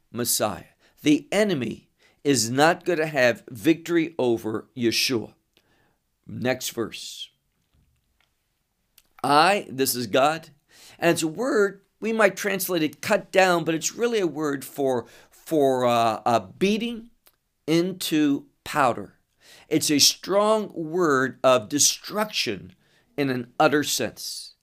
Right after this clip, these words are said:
And God is promising, and it says, his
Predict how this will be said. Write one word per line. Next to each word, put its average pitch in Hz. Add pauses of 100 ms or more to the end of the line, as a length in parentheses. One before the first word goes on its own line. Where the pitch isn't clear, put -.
(180)
And 202
God 147
is 190
promising, 127 (460)
and 151
it 143
says, - (420)
his 185